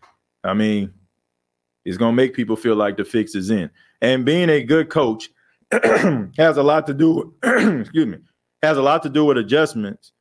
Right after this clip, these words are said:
to the situation. If you can't make the necessary adjustments, you don't need to be coaching. And Dennis Allen don't have that. Yep. Simple.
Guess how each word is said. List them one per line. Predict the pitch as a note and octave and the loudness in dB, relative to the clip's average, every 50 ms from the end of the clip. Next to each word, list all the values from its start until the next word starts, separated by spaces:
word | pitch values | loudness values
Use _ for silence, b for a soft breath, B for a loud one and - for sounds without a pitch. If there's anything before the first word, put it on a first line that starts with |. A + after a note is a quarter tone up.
| _ _ | _ _
to | - C3+ | -2 -2
the | B2 A#2+ | -2 -2
situation. | A2+ - C#3 B2+ A#2 G#2+ A2+ C3+ D3 C3+ - A2+ G#2+ | -2 -2 -2 -2 0 0 2 2 2 0 -2 -4 -4
If | A2+ A2 - | -4 -4 -4
you | C#3 D3 | -6 -4
can't | - D3+ C#3 C3 C3 | 0 0 0 2 2
make | C3 C3 B2+ | 0 -2 -2
the | B2+ A#2+ | -2 -2
necessary | B2 B2 A#2+ A#2 A2 - C3 B2 A#2 A2 G#2 | -2 -2 -2 -4 -4 0 0 2 2 2 0
adjustments, | G2 F2+ C3 C#3 C#3 C3+ A2+ A2 A2 G2+ | 0 0 0 0 0 0 -2 -4 -4 -4
you | A2 A#2 | -2 -2
don't | A2+ A2+ A2 A2 | 0 0 0 0
need | A2 A2 G#2+ | 0 -2 -4
to | G2 F#2+ | -4 -8
be | G2+ F#2+ | -8 -8
coaching. | F#2 - C#3 C#3+ C3 - - F#2+ F#2 - _ _ _ _ - | -4 -2 -2 -2 -2 -4 -8 -12 -12 -14 _ _ _ _ -8
And | F2+ F#2+ | -4 -2
Dennis | G2+ A2+ A#2 A2+ G#2+ | 0 0 0 2 2
Allen | A#2 A#2 A2+ A2 A2 G#2+ | 2 2 2 0 0 -2
don't | G#2+ G2+ G#2 | -2 -2 0
have | A#2 B2 B2 A2+ - | 0 0 0 0 -2
that. | - F2+ E2 - - _ _ | -4 -8 -10 -10 -12 _ _
Yep. | - A2+ C#3 D3+ - - _ _ _ _ _ _ _ _ _ _ _ _ _ _ _ _ _ _ _ | 0 0 0 0 0 -6 _ _ _ _ _ _ _ _ _ _ _ _ _ _ _ _ _ _ _
Simple. | - - B2+ C#3 C#3 - A2 A2 | -2 0 2 2 0 -2 -8 -18